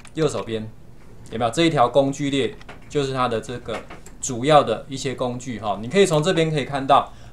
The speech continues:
包括加上其他的文字、其他的图片、其他的形状，这些都没问题。插入影片、插入声音，还有这些人物的，有没有？甚至 Flash 的动画这边都有。那我们先来看这一个，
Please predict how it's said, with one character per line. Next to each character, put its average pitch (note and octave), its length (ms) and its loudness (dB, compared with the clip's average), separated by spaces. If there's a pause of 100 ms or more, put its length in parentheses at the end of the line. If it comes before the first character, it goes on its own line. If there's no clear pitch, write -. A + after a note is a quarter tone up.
包 E3 160 10
括 E3 440 8
加 D#3+ 400 8
上 D#3 280 4
其 B2 160 -8
他 B2+ 120 -2
的 A#2 80 -2
文 G#2+ 200 -6
字、 A#2+ 240 -10 (500)
其 - 180 -8
他 C#3 140 4
的 B2+ 100 0
图 A2 240 -10
片、 A#2+ 260 -4 (380)
其 A#2 200 -12
他 B2+ 140 -2
的 A2+ 100 -2
形 G#2 260 -10
状， A#2+ 240 -2
这 C#3 100 -6
些 B2+ 120 -6
都 B2+ 120 -2
没 A2+ 160 -6
问 A#2 80 -8
题。 G2 180 -12 (360)
插 C#3 260 6
入 C#3+ 180 0
影 G#2 220 -10
片、 A#2+ 320 -4 (360)
插 B2 200 0
入 C3 140 -4
声 A2+ 280 -8
音， A2 220 -8 (240)
还 B2 100 -4
有 A#2 80 0
这 B2+ 100 -6
些 B2+ 180 -8
人 G#2+ 220 -6
物 B2 200 -8
的， F#2+ 160 -12 (380)
有 G#2 80 -8
没 A2+ 60 -2
有？ A2+ 120 0 (400)
甚 C#3+ 160 0
至 C#3 120 -2
Flash C3+ 360 -4
的 G#2+ 80 -6
动 A#2+ 200 -4
画 A#2+ 220 -6
这 D3+ 140 -2
边 C3 200 -4
都 A#2+ 160 -4
有。 A2 160 -6 (120)
那 C#3+ 180 -2
我 A2+ 80 -8
们 G2 160 -10
先 D3 200 -2
来 C3 120 0
看 B2+ 260 -2 (400)
这 D3 140 0
一 B2+ 80 -2
个， A2+ 220 -8